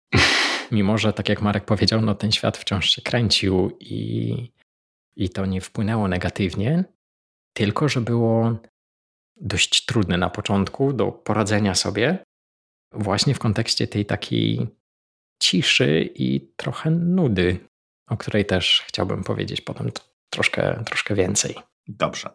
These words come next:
Speaker 2: to ja może jeszcze dalej, przepraszam, troszeczkę gram, troszkę nie, y, niedowiarka. No to akurat będzie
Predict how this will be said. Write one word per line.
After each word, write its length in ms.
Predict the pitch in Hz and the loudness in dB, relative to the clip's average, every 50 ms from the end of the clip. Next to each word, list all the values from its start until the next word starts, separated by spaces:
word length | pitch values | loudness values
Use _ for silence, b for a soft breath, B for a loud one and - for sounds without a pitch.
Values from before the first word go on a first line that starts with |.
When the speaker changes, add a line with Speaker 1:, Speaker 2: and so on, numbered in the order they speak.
| _ _ _ | _ _ _
Speaker 2:
to 120 | - - 92 | -6 -4 -2
ja 140 | 95 92 | 0 0
może 460 | 92 107 110 101 98 104 101 87 - - _ _ _ - | 0 -2 -2 -2 0 0 -2 -2 -2 -6 _ _ _ -4
jeszcze 280 | 92 - - - 98 | -2 -2 -2 -2 -2
dalej, 560 | 92 95 95 98 101 98 98 92 - - - _ - | 0 0 0 2 2 2 0 0 -2 -6 -12 _ -6
przepraszam, 640 | - - - - 101 101 - - 90 87 82 67 - - _ _ _ _ _ _ _ _ _ _ | -4 -4 -2 0 0 -2 0 0 0 0 -2 -4 -10 -14 _ _ _ _ _ _ _ _ _ _
troszeczkę 480 | - - 90 - 95 90 - - 85 85 | -4 -4 -2 -2 -2 -4 -4 -4 -4 -2
gram, 320 | 85 - 90 87 95 92 | 0 0 0 0 0 -2
troszkę 400 | - - 85 - - - 82 73 | -4 -4 -4 -4 -4 -4 -4 -2
nie, 240 | 76 80 85 90 - - _ _ _ _ _ _ _ _ _ - | 0 0 0 0 -2 -4 _ _ _ _ _ _ _ _ _ 0
y, 120 | 82 92 92 | 2 2 4
niedowiarka. 920 | 95 98 90 87 85 80 92 82 80 - - - - 101 120 143 156 - - _ _ _ _ _ _ _ _ _ _ _ _ - | 4 2 2 2 0 2 2 2 0 0 -2 0 2 2 2 2 0 -4 -10 _ _ _ _ _ _ _ _ _ _ _ _ -2
No 120 | 143 147 | -2 0
to 140 | 147 - 139 | 0 0 -2
akurat 320 | 120 - - 123 107 101 | -2 -2 -2 -2 -2 0
będzie 360 | 113 123 - 101 - 92 85 | 0 0 0 0 0 0 -2